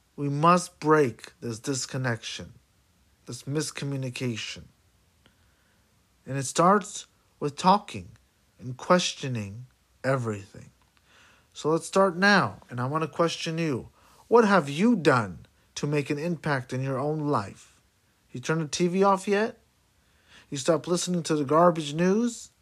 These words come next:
Are you still polluting your body with these foods? You ever been to a store that said,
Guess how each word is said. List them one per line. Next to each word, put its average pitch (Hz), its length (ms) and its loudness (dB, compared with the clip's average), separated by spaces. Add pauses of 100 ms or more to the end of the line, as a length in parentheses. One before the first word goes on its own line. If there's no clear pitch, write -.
(840)
Are - 100 0
you 170 100 4
still 208 260 6
polluting 190 540 2
your 165 100 2
body 160 380 2
with 143 220 0
these 131 240 -4
foods? - 760 -2 (800)
You 147 100 -2
ever 160 140 0
been 180 260 0
to 143 300 -2 (280)
a 135 100 -8
store 175 420 4
that 143 120 -2
said, 156 400 2